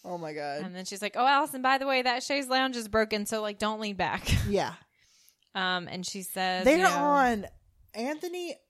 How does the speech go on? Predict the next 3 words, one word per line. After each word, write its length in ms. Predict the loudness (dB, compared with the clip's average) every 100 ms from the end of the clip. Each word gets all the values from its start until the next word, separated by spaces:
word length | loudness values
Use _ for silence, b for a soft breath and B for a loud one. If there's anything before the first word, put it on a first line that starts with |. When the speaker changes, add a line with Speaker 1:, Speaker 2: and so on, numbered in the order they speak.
| _ _ -10
Speaker 1:
like, 480 | 0 2 0 -4 -14
dramatically, 1080 | -10 -8 -6 -4 -4 -4 -6 -6 -4 -6 -8
hilariously 840 | -8 -6 -4 -6 -8 -8 -8 -8